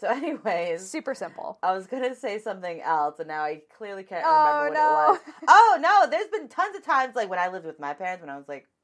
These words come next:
Speaker 1: a teenager, probably, like, twelve. I wake up and my parents were gone. I don't know where they were, 'cause, you know, it was, you know, the early nineties.
Speaker 2: No one had a cell phone.
Speaker 1: No one had a cell phone, and there was just, like, sometimes they left me a note, sometimes they didn't.
Speaker 2: <laughs>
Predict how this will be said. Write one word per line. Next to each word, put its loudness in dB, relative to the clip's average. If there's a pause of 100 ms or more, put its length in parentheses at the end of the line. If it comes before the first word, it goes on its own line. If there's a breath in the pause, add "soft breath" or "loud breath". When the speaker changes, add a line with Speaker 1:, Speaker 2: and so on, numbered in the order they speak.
(240)
Speaker 1:
a -16
teenager, -14 (240)
probably, -12
like, -16
twelve. -8 (580 soft breath)
I 6
wake -2
up -2
and -12
my 0
parents -4
were -10
gone. 0 (520)
I 2
don't 0
know 0
where 0
they 4
were, 2 (400)
'cause, -6
you -10
know, 0
it -2
was, -6
you -8
know, -6
the -6
early -4
nineties. -6
Speaker 2:
No 2
one 0
had -2
a -2
cell 0
phone. -4
Speaker 1:
No 0
one 0
had 2
a -2
cell 2
phone, 2
and -8
there -4
was -6
just, -14
like, -8
sometimes -8
they -8
left -8
me -12
a -10
note, -6
sometimes -14
they -18
didn't. -18 (360 loud breath)
Speaker 2:
<laughs> -16